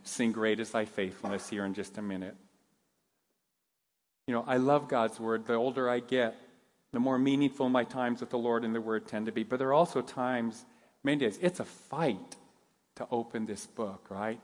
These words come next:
Or to pull out my audio Bible, right? And it's, it's a battle, dullness of heart, distractions.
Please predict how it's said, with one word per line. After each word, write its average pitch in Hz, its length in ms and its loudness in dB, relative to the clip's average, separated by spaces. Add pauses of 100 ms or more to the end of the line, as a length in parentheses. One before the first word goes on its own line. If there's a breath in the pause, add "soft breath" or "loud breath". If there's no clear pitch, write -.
(120)
Or 120 100 4
to 117 60 -8
pull - 240 -2
out 123 120 2
my 123 180 4
audio 123 380 4
Bible, 104 420 0
right? 131 120 -2
And 143 140 0
it's, 143 180 -2 (400 loud breath)
it's 151 180 -2
a 135 60 4
battle, 147 720 -2 (180)
dullness 156 480 4
of 147 140 -2
heart, 143 480 -2
distractions. 139 1400 -4